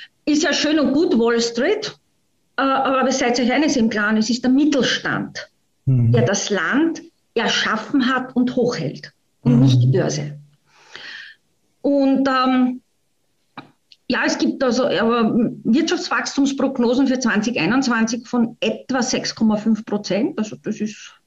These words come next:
Speaker 1: sehr ordentlich. Und er hat, ähm, er hat's geschafft, den linken Flügel in seiner Partei zu befrieden. Das ist ganz wichtig, weil die können sehr unangenehm werden.
Speaker 2: Mhm.
Speaker 1: Äh,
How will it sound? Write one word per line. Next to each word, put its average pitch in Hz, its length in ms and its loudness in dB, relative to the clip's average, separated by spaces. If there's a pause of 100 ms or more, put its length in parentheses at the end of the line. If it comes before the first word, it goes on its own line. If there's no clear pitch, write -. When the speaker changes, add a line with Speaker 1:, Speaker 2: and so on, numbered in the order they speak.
(240)
Speaker 1:
sehr 180 260 -2
ordentlich. 226 680 0 (920)
Und 415 300 2
er 320 180 0
hat, - 260 -4
ähm, 262 520 0
er 254 80 0
hat's 247 140 -4
geschafft, 269 640 -4
den 269 100 2
linken 330 340 2
Flügel 285 340 2
in 196 120 2
seiner 180 240 -2
Partei 175 320 -4
zu - 180 -6
befrieden. 147 480 -4
Das 196 160 -2
ist 247 160 -4
ganz 226 260 0
wichtig, 254 440 0
weil 254 120 0
die 247 120 0
können 240 280 2
sehr - 260 -2
unangenehm 196 600 2
werden. 185 420 0 (200)
Speaker 2:
Mhm. 135 200 2 (840)
Speaker 1:
Äh, 240 340 0